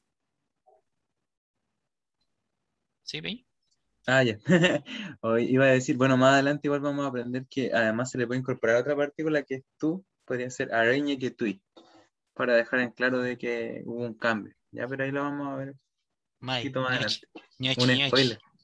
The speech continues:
Speaker 2: disculpen. <laughs> Dele.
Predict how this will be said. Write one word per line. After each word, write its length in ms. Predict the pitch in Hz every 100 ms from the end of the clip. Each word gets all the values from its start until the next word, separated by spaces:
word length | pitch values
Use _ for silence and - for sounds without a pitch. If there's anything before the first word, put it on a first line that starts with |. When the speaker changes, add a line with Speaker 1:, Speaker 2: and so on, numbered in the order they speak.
| _ _ 117
Speaker 2:
disculpen. 500 | 113 123 117 - - _ - - - -
<laughs> 880 | - - 190 - 175 - - - - _ _ _ _ _ - - - _ _ _ -
Dele. 340 | 123 110 107